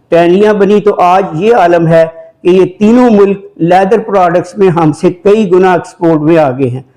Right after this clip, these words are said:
तो मेरे अफसोस, हमें बड़ा अफसोस होता है कि इतना बड़ा प्रोजेक्ट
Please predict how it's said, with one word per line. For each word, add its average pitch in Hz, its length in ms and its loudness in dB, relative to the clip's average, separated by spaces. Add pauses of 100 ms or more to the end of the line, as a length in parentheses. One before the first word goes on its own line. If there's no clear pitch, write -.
(360)
तो 160 80 0
मेरे 190 360 2
अफसोस, 202 520 0
हमें 196 240 2
बड़ा 190 180 0
अफसोस 196 380 0
होता 196 280 2
है 160 160 2 (380)
कि 185 140 0
इतना 214 320 -2
बड़ा 196 240 0
प्रोजेक्ट 170 560 -2